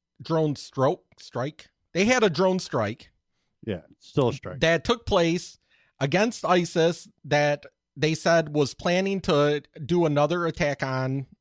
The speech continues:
Speaker 1: uh, as we were evacuating. This wasn't over the horizon. We had people in that city trying to evacuate,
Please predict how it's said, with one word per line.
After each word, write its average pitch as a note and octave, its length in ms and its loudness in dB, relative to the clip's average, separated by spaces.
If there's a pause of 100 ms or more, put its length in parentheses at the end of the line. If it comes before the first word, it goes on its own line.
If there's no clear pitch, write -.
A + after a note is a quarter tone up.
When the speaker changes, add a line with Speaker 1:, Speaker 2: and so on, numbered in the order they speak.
(200)
Speaker 1:
uh, B2+ 280 0
as C3+ 220 -2
we D3+ 80 -2
were D#3+ 200 -2
evacuating. A#2+ 880 -4 (2250)
This G3+ 260 2
wasn't G#3+ 420 -2 (500)
over F3+ 200 2
the D3 140 2
horizon. C3 540 -4 (960)
We A3 160 2
had G#3 340 2
people F3 480 -2
in G3+ 240 2
that D#3+ 240 0
city D#3 500 -6 (2000)
trying F3 300 2
to F#3 160 2
evacuate, B2+ 680 0